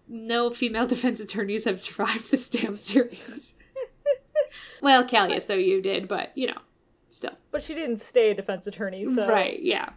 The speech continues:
Speaker 2: her career
Speaker 1: Um,
Speaker 2: did not last. But I will say, like, I'm now looking up her, like, wiki page picture, and damn, I did not realize how much she looks like Mia,
Speaker 1: She
Speaker 2: Jill
Speaker 1: looks
Speaker 2: Crane.
Speaker 1: exactly like Mia, yeah.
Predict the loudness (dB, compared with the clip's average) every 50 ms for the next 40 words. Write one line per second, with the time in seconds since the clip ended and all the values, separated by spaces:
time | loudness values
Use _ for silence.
0 | -18 -20 -20 -20 -16 -4 -2 -2 -2 2 2 4 4 4 4 4 4 2 2 0
1 | -2 -2 -2 -2 -2 -4 -6 -6 -4 0 2 2 4 4 4 2 2 2 2 2
2 | 2 4 4 2 2 0 -2 -4 0 2 4 4 4 2 2 0 2 4 2 2
3 | 2 0 0 0 0 0 -2 -2 -2 0 2 0 0 0 -2 -6 -12 -4 -2 -2
4 | -2 -2 -4 -4 2 4 6 6 4 2 -2 -4 -6 -4 -4 -2 0 0 0 -2
5 | -4 -10 -20 _ _ _ -6 -4 -4 -4 -6 -8 _ 2 4 4 6 4 2 -2
6 | -2 -2 -2 -2 0 0 0 0 2 2 2 2 2 2 0 0 -2 -8 -8 -4
7 | 0 2 2 2 2 0 -2 0 0 0 -2 -2 -4 -4 -4 -2 -2 -2 -4 -2
8 | -2 -2 -2 -2 -6 -8 -6 -4 -4 -2 -2 -2 -4 0 6 8 10 10 12 12
9 | 10 8 6 2 -6 0 2 4 4 4 2 0 0 2 2 2 0 -2 -2 -2
10 | -2 0 0 -2 -4 -4 -4 -4 -2 -2 -2 -2 -2 -2 -2 -2 -2 0 0 0
11 | 0